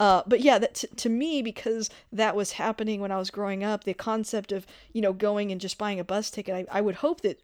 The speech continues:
at that time people would be a little more self-aware and would say, "Hmm, there's a child here buying a bus ticket. This seems like a red flag. This child is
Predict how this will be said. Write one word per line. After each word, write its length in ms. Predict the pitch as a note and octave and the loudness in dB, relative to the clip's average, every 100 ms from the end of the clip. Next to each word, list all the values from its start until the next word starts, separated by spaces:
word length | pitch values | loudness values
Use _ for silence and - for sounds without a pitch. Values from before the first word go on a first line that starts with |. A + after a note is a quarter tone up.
| _ | _
at 160 | F3 F#3 | -4 -2
that 160 | F#3 | -4
time 240 | - A3 G#3 | -4 -6 -4
people 260 | A3 G#3+ | -6 -8
would 100 | G3 | -8
be 100 | G3 | -4
a 60 | G3 | -2
little 240 | G#3 F4+ | 0 0
more 200 | E4 A3 | 2 0
self-aware 580 | F#3 A#3 B3+ A#3 A3+ A3+ | 0 -2 0 2 2 0
and 100 | G#3+ | -2
would 120 | G#3 - | -6 -6
say, 280 | G#3 G#3+ - - - - _ - | -4 -4 -6 -18 -20 -20 _ -6
"Hmm, 360 | G#4 F#4+ C#4+ | -4 -2 0
there's 180 | C4 C#4+ | 2 0
a 80 | C4+ | -2
child 400 | - D#4+ D#4+ C#4 | -2 0 0 0
here 220 | B3 A3+ | 2 2
buying 300 | G#3+ A3+ B3+ | 2 0 0
a 60 | A3 | 2
bus 260 | G#3+ A3 | 0 0
ticket. 400 | - G#3 G3+ E3+ - - - | -2 -2 0 -2 -6 -20 -14
This 320 | G3+ A3 C#4+ | -6 -2 0
seems 380 | - C#4 B3+ B3 | 0 -2 -2 -2
like 160 | A3 A3+ | -2 -2
a 60 | |
red 320 | G#3+ G3 G3 F#3+ | -2 0 0 -2
flag. 560 | - E3+ A2+ - - | -6 -4 -2 -6 -10
This 160 | G3 F3+ | -8 -6
child 340 | - G3+ G#3 | -4 -4 -4
is 200 | - - | -6 -10